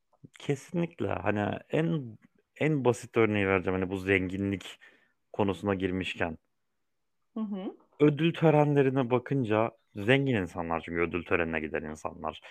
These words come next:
Speaker 1: Ahmet abi gitmiyor ki ödül törenine.
Speaker 2: Hı hı.
Speaker 1: Oraya mesela giden erkeklerin ne yapması gerekiyor? Bir siyah smokin,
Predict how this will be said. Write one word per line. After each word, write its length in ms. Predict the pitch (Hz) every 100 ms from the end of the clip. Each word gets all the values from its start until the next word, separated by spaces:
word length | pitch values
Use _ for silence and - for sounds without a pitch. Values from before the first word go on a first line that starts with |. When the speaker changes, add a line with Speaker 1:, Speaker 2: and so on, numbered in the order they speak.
| - _ -
Speaker 1:
Ahmet 380 | 107 107 101 107
abi 220 | 98 101
gitmiyor 340 | 107 127 180
ki 80 | 107
ödül 220 | 92 87
törenine. 380 | 82 82 78 76 76 _ _ _ _ _ _ _ _ _ _ _ -
Speaker 2:
Hı 60 |
hı. 320 | 214 190 196 277 _ _ _ _ - - _ _ _ _ _
Speaker 1:
Oraya 300 | 160 175 170
mesela 320 | 156 - 123
giden 320 | 127 135 135 -
erkeklerin 760 | 143 139 - 104 - 120 139
ne 40 | 151
yapması 440 | 147 110 98 90
gerekiyor? 520 | 95 92 - 131 131
Bir 300 | 135 135 -
siyah 400 | 131 - 127 120
smokin, 680 | 117 - 113 92 - 98 117